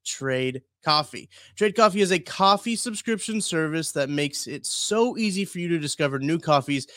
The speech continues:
and make your best cup of coffee at home every day. No fancy qu-, equipment needed. It's wonderful. Whether you know what you're doing and you already know what kind of coffee you like, or you're looking and you need some help, Trade makes it easy and convenient to discover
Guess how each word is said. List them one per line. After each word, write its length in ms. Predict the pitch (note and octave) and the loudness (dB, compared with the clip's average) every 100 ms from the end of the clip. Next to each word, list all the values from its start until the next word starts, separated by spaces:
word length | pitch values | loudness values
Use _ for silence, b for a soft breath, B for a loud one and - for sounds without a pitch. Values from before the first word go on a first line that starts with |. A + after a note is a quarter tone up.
| B B | B B
and 160 | D3 C#3 | -4 0
make 220 | C#3+ C#3+ | 0 0
your 100 | C3 | -4
best 460 | C3 C#3 D3+ - | 2 2 2 -4
cup 240 | - D3+ - | -4 -2 -2
of 160 | C#3 | -6
coffee 360 | - C#3 - - | -2 -2 -2 -2
at 180 | C#3+ D3 | 0 2
home 320 | D3+ C#3 C3+ - | 2 0 -2 -2
every 360 | C#3+ F3 G3 F#3+ | 0 2 0 -2
day. 440 | D3 D3 C#3+ C#3+ - b b _ | 2 2 2 0 -8 b b _
No 440 | C3 C3 E3 F3+ F#3+ | -4 4 6 6 2
fancy 760 | - E3 D#3 D3 D3 D3 - _ | -2 0 0 0 -4 -4 -6 _
qu-, 240 | - - C#3+ | -16 -6 -4
equipment 600 | - - C3+ C3+ C3 - b b - | -4 -4 -4 -2 -6 -6 b b -6
needed. 340 | C#3+ C3+ B2 | -4 -2 -2
It's 280 | B2+ B2+ - | -6 -8 -4
wonderful. 600 | C#3+ D#3+ C#3+ B2+ - A#2+ | 2 2 2 -4 -8 -6
Whether 240 | C3 C#3+ | -2 0
you 160 | C#3+ C#3+ | 0 2
know 80 | D#3 | 2
what 160 | E3 | 0
you're 80 | F3 | -2
doing 580 | D3+ D#3 D#3 D3+ D3+ D3 | -2 0 2 2 0 -4
and 260 | C3 C3+ C3+ | -6 -4 -4
you 240 | C3+ C3+ | -2 2
already 300 | C#3 D3 D3+ | 4 4 4
know 140 | D3 D3 | 2 2
what 120 | D3 | 2
kind 200 | D#3 D3 | 2 0
of 60 | C#3+ | 2
coffee 340 | D3 C#3+ D3 | 2 2 0
you 80 | C#3+ | 0
like, 200 | C#3+ C#3 | 0 0
or 120 | D3 | -2
you're 100 | D3 | -2
looking 440 | D3 C#3 D#3 D3 - | -4 -4 -4 -4 -4
and 140 | D3 | -2
you 60 | D3 | 0
need 180 | D3+ C#3 | 0 -2
some 160 | D3 | -4
help, 320 | C3 D3 C#3 _ B B B | 4 4 4 _ B B B
Trade 220 | F3+ E3+ | -4 -2
makes 220 | E3 D#3+ | -2 -4
it 80 | - | -6
easy 280 | D#3+ D#3 E3+ | -8 -6 -6
and 80 | D#3+ | -6
convenient 380 | D#3 C#3+ C#3 - | -6 -6 -6 -8
to 80 | |
discover 560 | C3+ - D3 C#3 D3 D3+ | -10 -4 -2 -2 -2 -6